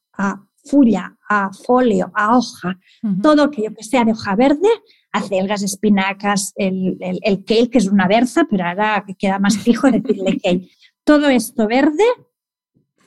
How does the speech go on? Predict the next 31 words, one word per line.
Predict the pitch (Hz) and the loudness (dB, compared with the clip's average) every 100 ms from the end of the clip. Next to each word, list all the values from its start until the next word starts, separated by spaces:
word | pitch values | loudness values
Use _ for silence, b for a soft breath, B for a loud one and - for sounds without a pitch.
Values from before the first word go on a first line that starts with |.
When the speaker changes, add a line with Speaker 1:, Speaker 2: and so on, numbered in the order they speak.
| _ | _
Speaker 1:
fuente | 262 285 294 330 | 2 4 4 2
de | 285 | -4
ácido | 247 277 254 | -6 -8 -8
fólico, | 220 214 190 - 175 | -10 -12 -14 -12 -8
los | 196 202 | -8 -8
espárragos, | 208 - 226 220 185 185 185 | -10 -2 -2 0 -4 -8 -12
las | 190 | -8
legumbres, | 202 202 233 233 196 185 | -6 2 2 4 0 -4
los | 208 - | -8 -2
frutos | 254 262 240 | -2 0 -4
secos, | - 226 226 185 | -2 -4 -2 -4
las | 190 190 | -4 -6
naranjas, | 202 220 233 220 190 | -2 2 0 -2 -6
las | 196 190 | -4 -6
fresas, | - 240 226 214 | 0 -2 0 -6
los | 208 202 | -6 -8
fresones, | 202 - 254 220 185 - B B B B | -8 0 2 4 0 -4 B B B B
el | 220 | 4
mundo | 247 302 311 294 | 6 6 4 -2
vegetal, | - 233 220 202 196 | -4 -8 -8 -8 -8
pero | - 247 | -4 -2
tampoco | 277 285 339 392 | 0 0 0 -2
están | - 320 302 262 | -2 2 2 2
todos, | 214 190 196 185 - _ | 0 -8 -10 -20 -20 _
insisto, | 247 247 247 262 - | 0 2 2 -2 -2
y | 202 | -8
su | - 240 | -4 -4
biodisponibilidad | 233 226 226 - 226 226 240 277 339 339 | -2 -6 -6 -2 0 2 2 4 2 0
es | 262 247 | -6 2
muy | 254 | 0
señora. | 247 226 208 185 185 | 0 -4 -2 -4 -8